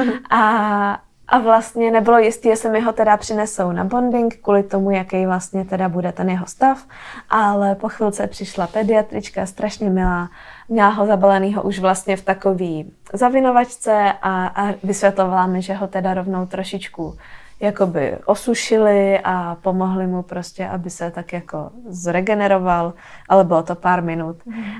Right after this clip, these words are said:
Speaker 1: A že teda by teďka preferovala, kdybychom ho nechali v té zavinovačce, ale dala mi ho vlastně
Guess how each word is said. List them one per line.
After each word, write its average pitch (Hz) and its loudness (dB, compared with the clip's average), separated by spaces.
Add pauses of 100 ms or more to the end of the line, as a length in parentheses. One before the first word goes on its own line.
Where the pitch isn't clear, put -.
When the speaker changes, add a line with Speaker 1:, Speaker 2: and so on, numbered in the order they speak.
Speaker 1:
A 233 2
že 208 0
teda 208 6
by 202 -2
teďka 214 -2
preferovala, 214 0
kdybychom 190 -2
ho 208 -4
nechali 190 -2
v 190 -14
té 160 -6
zavinovačce, 220 -2
ale 196 0
dala 185 0
mi 180 -2
ho 175 -6
vlastně 175 -8